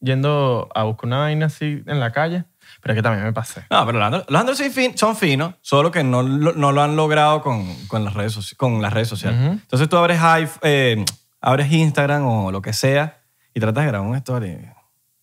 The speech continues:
Speaker 2: Chimo, como que Samsung, ponte las pilas ahí, o Android, no sé quién es el que, Google, el que, el que maneja Android, ¿no?
Speaker 1: No sé.
Speaker 2: Google es el, el,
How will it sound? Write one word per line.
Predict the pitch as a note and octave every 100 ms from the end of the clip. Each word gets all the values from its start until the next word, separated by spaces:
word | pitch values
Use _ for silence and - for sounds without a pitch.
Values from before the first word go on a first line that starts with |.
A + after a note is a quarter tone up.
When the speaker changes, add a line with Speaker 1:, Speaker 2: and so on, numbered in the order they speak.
| _ _ _ _ -
Speaker 2:
Chimo, | - E2+ F#2+
como | G2
que | E2 E2
Samsung, | - F2 F#2 F2 - _ _ _ _ -
ponte | E2+ D#2+
las | G2+ G2+
pilas | F2+ F#2 G#2+
ahí, | F#2+ A#2
o | G#2 F2+
Android, | B2 B2+ F2+ E2
no | G2 G2+
sé | A2+
quién | G#2+ C3
es | C3+
el | C3
que, | A#2+
Google, | G#2 D3+ F#2+ - _ -
el | G#2+
que, | G#2+ G2+ - _ _ _ -
el |
que | G#2
maneja | G#2 G#2+ B2
Android, | A2 G2+
¿no? | C#3 C#3+ _
Speaker 1:
No | - G#2+
sé. | G2+ G#2 _ _ _ -
Speaker 2:
Google | A#2 C3 C#3 C#3+
es |
el, | C3+ A#2+
el, | A2 G2+ F#2+